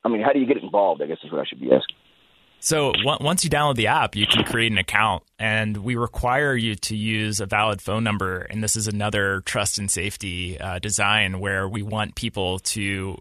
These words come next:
Speaker 2: really represent their, their actual identities. And it's a lot easier for you to,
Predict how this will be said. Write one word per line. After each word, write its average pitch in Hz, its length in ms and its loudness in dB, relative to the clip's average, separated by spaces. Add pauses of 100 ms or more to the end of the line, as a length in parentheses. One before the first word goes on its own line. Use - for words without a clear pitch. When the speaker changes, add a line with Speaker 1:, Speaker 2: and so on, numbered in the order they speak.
(120)
Speaker 2:
really 113 300 -2
represent 104 520 0
their, 92 300 -2 (140)
their 95 120 -8
actual 101 360 -2
identities. 101 640 -2
And 107 100 -2
it's 104 120 -4
a 110 60 -2
lot 107 220 2
easier 117 460 0
for - 160 -8
you 104 240 -2
to, 104 500 -2